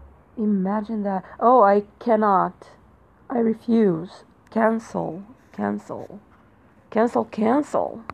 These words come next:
And you know, it sounded very ominous. Like, ooh,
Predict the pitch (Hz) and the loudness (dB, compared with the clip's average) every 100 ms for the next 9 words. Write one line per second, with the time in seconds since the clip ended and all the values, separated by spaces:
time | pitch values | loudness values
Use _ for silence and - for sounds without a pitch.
0 | _ _ _ _ _ 302 302 320 349 330 | _ _ _ _ _ -4 0 2 2 0
1 | - - - - 247 277 240 233 - 180 | -4 -14 -10 -2 0 0 -2 -4 -4 -2
2 | 190 214 226 190 190 220 262 311 381 - | 0 0 0 -2 -2 -2 0 0 -2 -6
3 | - - - _ _ - - - 233 403 | -16 -20 -20 _ _ -20 -12 -2 4 8
4 | 539 539 494 466 427 370 262 202 170 | 8 10 8 8 6 2 -2 -6 -10